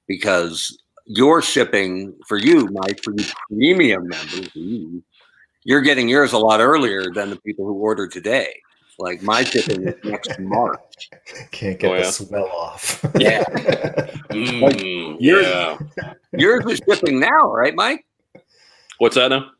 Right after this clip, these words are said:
Speaker 1: Isn't your Commander shipping now?
Speaker 3: You know, I
Speaker 1: Oh.
Speaker 3: haven't, I didn't even check. I didn't, I saw, I got the, I got the con-, confirmation email, and that was, I, I still haven't opened that email yet.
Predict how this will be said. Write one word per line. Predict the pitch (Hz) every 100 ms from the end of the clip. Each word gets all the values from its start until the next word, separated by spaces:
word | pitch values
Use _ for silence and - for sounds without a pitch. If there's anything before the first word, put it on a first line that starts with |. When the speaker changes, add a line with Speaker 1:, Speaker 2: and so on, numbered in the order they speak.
| _ _ 147
Speaker 1:
Isn't | 175 202 175
your | 147 165 220 208 - _ _
Commander | 160 165 170 196 226
shipping | - 180 175 139
now? | 113 101 107 - 262 _ _ _ - _
Speaker 3:
You | - - 120
know, | 123 127
I | 139
Speaker 1:
Oh. |
Speaker 3:
haven't, | 139 110 101 -
I | 104
didn't | 107 113
even | 113 104 90
check. | 113 101 - -
I | 101
didn't, | 107 -
I | 110
saw, | - 139 131
I | 120 107
got | 90 117 -
the, | 123 110 101 -
I | 101 - _ -
got | 113 -
the | 117
con-, | 117 110 -
confirmation | 123 113 113 113 107 113
email, | 110 113 113 107
and | 95
that | 95
was, | 90 - _ _ _ _ _ -
I, | 90 85
I | 98
still | - 101
haven't | 92
opened | 90 90 85
that | 82
email | 85 78 -
yet. | -